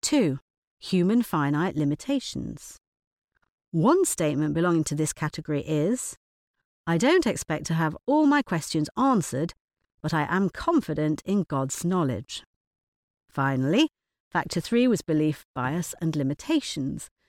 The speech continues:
which consisted of three statements such as, "I am not always sure my interpretations of the Bible are correct."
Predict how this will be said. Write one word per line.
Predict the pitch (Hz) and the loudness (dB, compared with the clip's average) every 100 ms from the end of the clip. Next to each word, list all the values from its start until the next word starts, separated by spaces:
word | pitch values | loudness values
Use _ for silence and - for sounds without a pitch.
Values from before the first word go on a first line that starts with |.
| _ - | _ -6
which | 196 | -4
consisted | - 247 - 277 - 403 - | 0 0 2 0 0 -2 -2
of | 165 | -4
three | - 311 392 | -2 0 2
statements | - 202 190 185 180 - | 0 -2 0 0 -2 -4
such | - 147 - | -4 -6 -6
as, | - 247 156 214 294 - _ _ _ _ _ _ _ | 0 2 2 0 -2 -8 _ _ _ _ _ _ _
"I | 196 | 0
am | 190 180 190 | 2 4 4
not | 269 - | 2 0
always | 330 339 311 | 0 0 -2
sure | - 220 170 | 0 2 2
my | 160 151 | 2 0
interpretations | 151 156 - - - - - - - 180 156 | 0 -2 -2 -4 -4 -8 -2 -2 0 -2 -2
of | 151 | -4
the | 170 | -4
Bible | 147 147 156 180 - _ | -2 -2 -4 -8 -10 _
are | 143 | -10
correct." | - 170 190 139 - _ - | -6 -4 -2 -4 -6 _ -20